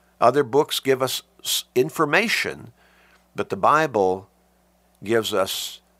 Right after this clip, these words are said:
transformation. Romans twelve and verse two. The Bible is living because the Holy Spirit uses it to touch man's heart, to cut us to our heart.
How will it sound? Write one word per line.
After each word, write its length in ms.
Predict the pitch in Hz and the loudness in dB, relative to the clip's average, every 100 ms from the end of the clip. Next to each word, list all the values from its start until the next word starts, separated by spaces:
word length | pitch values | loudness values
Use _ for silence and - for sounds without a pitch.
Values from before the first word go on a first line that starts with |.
| _ | _
transformation. 1300 | - - 127 120 120 - 95 80 73 92 - - - - _ - | -10 -4 -4 -4 -6 -4 -6 -4 -6 -6 -8 -10 -20 -20 _ -4
Romans 340 | 92 92 92 | -2 -2 -6
twelve 380 | - 107 82 78 | -2 0 0 -2
and 100 | 76 | -8
verse 280 | 80 90 - | -6 -6 -8
two. 320 | - - - _ _ _ _ - _ - - | -8 -10 -12 _ _ _ _ -20 _ -20 -6
The 100 | 110 | 4
Bible 440 | 113 127 139 120 | 6 6 6 2
is 200 | 110 98 - | 2 0 -4
living 640 | 113 135 220 156 101 76 | 0 4 4 2 -4 -6
because 360 | 92 117 113 107 | -8 0 0 0
the 120 | 98 | 0
Holy 280 | 110 135 123 | 2 2 0
Spirit 520 | - - 147 113 - | -2 -2 2 2 0
uses 580 | 104 151 196 - 92 - | -4 -4 -2 -2 -2 -4
it 160 | 92 - - - - | -4 -10 -20 -20 -12
to 340 | - 131 117 95 _ _ | -2 2 2 -2 _ _
touch 460 | - - 170 - 165 | -6 0 0 -2 -4
man's 340 | 135 127 120 | -2 -2 -4
heart, 400 | - 151 135 - | -4 0 0 0
to 80 | - | -6
cut 300 | 127 - - | -8 -4 -2
us 220 | - 123 | 0 -2
to 240 | - - 104 | -6 -6 -4
our 160 | 82 | -4
heart. 460 | - 85 - - - | -4 -4 -6 -10 -20